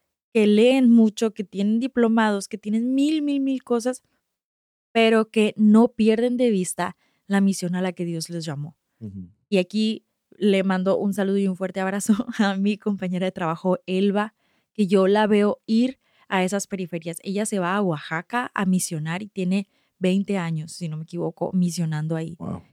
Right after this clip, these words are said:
Speaker 1: ¿Quién le dice cómo va a hacer las cosas ahí?
Speaker 2: Ujú.
Speaker 1: ¿Con qué realidades de vida se enfrenta?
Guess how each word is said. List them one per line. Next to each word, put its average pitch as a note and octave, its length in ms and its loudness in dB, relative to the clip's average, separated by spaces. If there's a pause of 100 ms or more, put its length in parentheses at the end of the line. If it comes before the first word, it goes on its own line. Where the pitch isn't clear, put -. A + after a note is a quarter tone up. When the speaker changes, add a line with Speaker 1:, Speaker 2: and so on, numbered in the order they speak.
(200)
Speaker 1:
¿Quién D4+ 240 2
le D#4+ 100 0
dice C#4 260 -2
cómo B3+ 220 -2
va A#3+ 60 2
a A3+ 40 0
hacer G#3+ 180 -6
las G#3 180 -4
cosas F3 340 -6
ahí? F3+ 180 -8 (500)
Speaker 2:
Ujú. G#2 360 -6 (280)
Speaker 1:
¿Con G#3+ 260 6
qué C4 480 4 (260)
realidades G3+ 800 4
de F#3 120 2
vida F3 240 -2
se - 120 -6
enfrenta? E3+ 580 -6